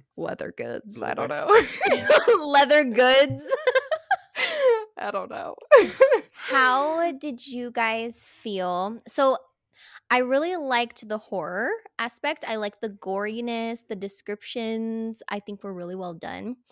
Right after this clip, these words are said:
Speaker 1: Mm-hmm.
Speaker 3: How did you feel about the actual romance?
Speaker 2: Um, I didn't mind it. I mean, I, I liked it. I thought it was, it was a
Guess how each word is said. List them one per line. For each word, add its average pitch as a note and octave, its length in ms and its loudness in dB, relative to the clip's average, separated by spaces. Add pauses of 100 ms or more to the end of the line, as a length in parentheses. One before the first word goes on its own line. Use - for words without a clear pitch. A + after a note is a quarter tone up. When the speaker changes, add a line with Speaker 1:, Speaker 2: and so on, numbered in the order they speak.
Speaker 1:
Mm-hmm. F#3+ 340 -10
Speaker 3:
How A3+ 260 -2
did A#3 160 -10
you B3 80 -6
feel A#3 200 -6
about G#3+ 220 -6
the G3 100 -8
actual F#3+ 420 -10
romance? - 1160 -12 (120)
Speaker 2:
Um, F#3+ 880 -10 (140)
I E3 140 0
didn't C#4 300 -6
mind B2+ 340 -4
it. F#3+ 260 -6 (240)
I C3+ 40 -10
mean, C3+ 200 -6
I, C#3 100 -6 (120)
I D#3+ 160 -6
liked C3 340 -8
it. D3 120 0
I C3+ 60 -4
thought D3+ 180 -8
it F3+ 60 -8
was, D#3+ 280 -8
it - 140 -8
was C#3 220 -6
a B2+ 80 -10